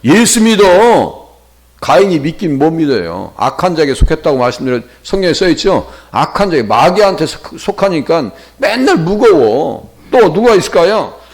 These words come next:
아모리 사람들에게서 한번 볼게요. 영향력. "네 자손은 사 대 만에 이 땅으로 돌아오리니 이는 아모리 족속의 죄악이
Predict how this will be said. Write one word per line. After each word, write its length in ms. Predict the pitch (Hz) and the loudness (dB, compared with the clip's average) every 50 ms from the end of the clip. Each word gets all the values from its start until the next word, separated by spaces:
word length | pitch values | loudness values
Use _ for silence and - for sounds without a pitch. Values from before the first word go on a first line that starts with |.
| - _ - | -20 _ -4
아모리 440 | 117 135 160 190 214 220 220 214 202 | 0 2 2 2 2 2 0 0 0
사람들에게서 580 | - 220 220 208 202 190 196 196 185 147 165 | 0 0 0 -2 0 0 -2 -2 -2 -2 -4
한번 180 | 170 156 127 143 | -6 -4 -2 -4
볼게요. 580 | - - 185 165 143 123 127 151 196 208 - - 139 | -2 -2 -2 -2 -2 0 0 -2 -2 -4 -4 -2 -2
영향력. 800 | 151 170 180 170 160 151 143 131 139 175 214 220 - - - _ _ - - - - - - - _ - | -2 0 0 -2 -2 -4 -4 -4 -4 -4 -6 -8 -12 -20 -20 _ _ -20 -20 -20 -20 -20 -20 -20 _ -2
"네 280 | 107 135 165 185 190 165 | 2 4 4 6 6 4
자손은 480 | - 151 156 139 - 165 156 151 147 | 4 2 2 2 0 0 0 0 -2
사 260 | 135 - 160 165 175 | -4 -4 -2 -2 -2
대 160 | 165 165 160 156 | 0 0 -2 -2
만에 320 | 147 143 139 135 131 123 | -2 -4 -6 -6 -6 -6
이 180 | 123 123 120 - | -8 -10 -10 -6
땅으로 380 | - 127 120 117 113 113 107 | -6 -6 -6 -4 -6 -8 -8
돌아오리니 760 | - 120 113 117 107 101 98 98 87 82 85 107 143 175 - - | -6 -4 -2 -2 0 0 -2 -4 -6 -6 -4 -4 -4 -4 -4 -4
이는 320 | 120 127 135 127 120 107 - | -4 -2 -2 -2 -4 -4 -4
아모리 480 | 78 90 113 127 135 139 131 131 120 | -2 -2 0 0 0 -2 -2 -2 -4
족속의 640 | 104 - - - 117 113 - - 113 101 110 117 - | -6 -10 -8 -8 -8 -8 -6 -8 -6 -4 -4 -4 -4
죄악이 640 | - - - 151 151 135 117 107 101 117 139 165 | -6 -2 0 2 4 4 2 2 0 -2 -4 -4